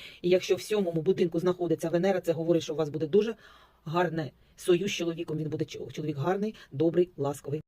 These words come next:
Венера — покровителька Терезів та Тільців. Венера — планета кохання, гармонії та сім'ї. Венера надихає, гармонізує та навчає насолоді. Венера — день,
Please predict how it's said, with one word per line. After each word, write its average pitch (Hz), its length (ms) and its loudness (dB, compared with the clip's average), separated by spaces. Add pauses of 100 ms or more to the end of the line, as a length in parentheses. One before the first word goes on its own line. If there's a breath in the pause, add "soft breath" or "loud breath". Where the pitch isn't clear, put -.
Венера — 190 300 2
покровителька 180 640 0
Терезів 156 460 -4 (420)
та 175 120 -2
Тільців. 170 540 -8 (380 loud breath)
Венера — 202 340 2
планета 170 460 -2
кохання, 196 520 -2
гармонії 170 680 0
та 147 120 -6
сім'ї. 147 500 -8
Венера 165 380 -2 (160 loud breath)
надихає, 185 760 2 (320 soft breath)
гармонізує 165 880 -2 (320 soft breath)
та 170 180 -2 (360)
навчає 170 560 -2 (180 loud breath)
насолоді. 160 540 -2 (360)
Венера — 196 320 2
день, 208 300 0